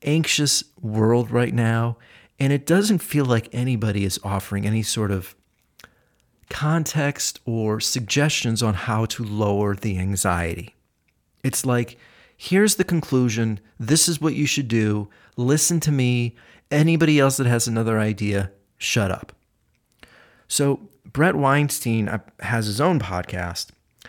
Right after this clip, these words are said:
and it's called Brett Weinstein's Dark Horse Podcast. Yeah, it's episode ninety-one.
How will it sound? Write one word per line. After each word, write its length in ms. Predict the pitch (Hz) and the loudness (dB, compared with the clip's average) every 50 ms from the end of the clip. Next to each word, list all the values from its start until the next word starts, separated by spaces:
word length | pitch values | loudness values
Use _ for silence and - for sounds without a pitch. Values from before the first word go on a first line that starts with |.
| - - - _ _ _ _ _ _ _ | -20 -20 -20 _ _ _ _ _ _ _
and 800 | - 131 123 123 123 117 117 117 117 113 113 113 107 - - - - _ _ _ _ _ _ _ _ | -6 -2 -2 0 0 0 0 0 0 0 0 -2 -2 -4 -6 -10 -12 _ _ _ _ _ _ _ _
it's 140 | 131 123 - | -6 -6 -4
called 240 | - 139 127 123 107 | -2 0 0 0 0
Brett 220 | 120 135 156 147 | 0 0 0 0
Weinstein's 600 | 147 139 131 135 135 123 - - - 127 117 - | 0 0 2 2 2 0 0 -2 -2 -2 -2 -2
Dark 300 | - - 113 110 113 - | -4 -4 -2 -2 -2 -4
Horse 380 | - - - 110 107 104 98 - | -6 -6 -6 -4 -2 -2 -4 -6
Podcast. 840 | - - - 92 90 90 - - 95 - - - - - - - _ _ _ _ _ _ _ _ _ | -8 -10 -8 -6 -6 -6 -6 -10 -12 -12 -12 -14 -14 -16 -18 -18 _ _ _ _ _ _ _ _ _
Yeah, 220 | - 120 120 110 | -8 -6 -4 -4
it's 200 | 101 - - - | -6 -6 -8 -8
episode 760 | 127 120 - - 120 - - - 123 120 117 117 117 117 110 117 | -10 -8 -6 -4 -4 -2 -2 0 0 0 0 -2 -2 -4 -4 -2
ninety-one. 840 | 113 113 110 123 131 151 143 120 107 98 98 98 101 104 101 101 | 0 0 0 0 0 -2 -2 0 0 0 0 0 -2 -4 -6 -10